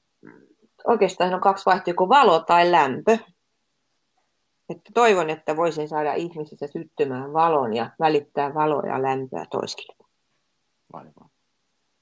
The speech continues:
Speaker 2: Ja se on niin kuin teon sana.
Speaker 1: Mm, joo.
Speaker 2: Joo. Tota niin, lähinnä mua kiinnostaa nyt siellä taustalla olevat asiat.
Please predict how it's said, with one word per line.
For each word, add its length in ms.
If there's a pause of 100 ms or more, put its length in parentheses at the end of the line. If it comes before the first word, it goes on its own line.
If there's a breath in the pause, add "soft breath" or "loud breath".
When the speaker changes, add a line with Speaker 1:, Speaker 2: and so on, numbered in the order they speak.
(420)
Speaker 2:
Ja 60
se 140
on 100
niin 100
kuin 200 (120)
teon 260
sana. 360 (640)
Speaker 1:
Mm, 300 (340)
joo. 240 (100)
Speaker 2:
Joo. 200 (1300 loud breath)
Tota 260
niin, 360 (1900 loud breath)
lähinnä 640 (280)
mua 260
kiinnostaa 720
nyt 460 (960 loud breath)
siellä 300
taustalla 600
olevat 380
asiat. 420